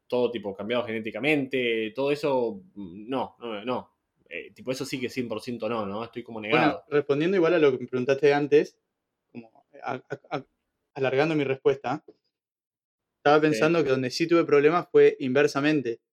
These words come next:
Speaker 2: Como te digo, yo me crié acá comiendo carne dos veces al día, todos los días de la semana. Fuimos a la India y en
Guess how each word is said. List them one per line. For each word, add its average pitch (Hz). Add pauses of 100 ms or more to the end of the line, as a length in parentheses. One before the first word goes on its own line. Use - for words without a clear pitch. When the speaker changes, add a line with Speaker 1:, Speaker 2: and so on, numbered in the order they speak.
(340)
Speaker 2:
Como 117
te 123
digo, 135
yo -
me 127
crié 123
acá 131
comiendo 127 (540)
carne 127
dos 120
veces 123
al 117
día, 127
todos 117
los 110
días 117
de 113
la 110
semana. 123 (480)
Fuimos 143
a 135
la 135
India 156
y 143
en 131